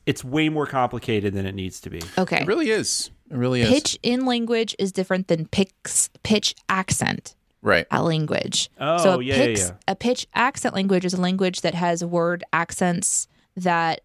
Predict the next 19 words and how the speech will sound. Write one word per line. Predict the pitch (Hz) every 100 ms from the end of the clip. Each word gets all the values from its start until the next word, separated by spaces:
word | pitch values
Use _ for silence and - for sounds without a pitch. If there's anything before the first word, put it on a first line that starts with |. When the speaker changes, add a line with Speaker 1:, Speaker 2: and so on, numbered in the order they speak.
| -
Speaker 2:
um, | 170 165 156 151
where | 180
one | 175 185 196
syllable | 220 - 247 240 208 180 165 165 156 -
in | 180 180
a |
word | 170 170 165 160 160 -
or | 175 175 165
morpheme | 180 185 202 220 - 165 156 156 160
is | 185 175
more | 175
prominent | 170 - 165 170 202 -
than | 226 240
the | -
others, | 175 170 160 170 - _ _
but | - 170
the | 185
accentuated | 185 - 214 214 220 196 185
syllable | 185 170 170 160 156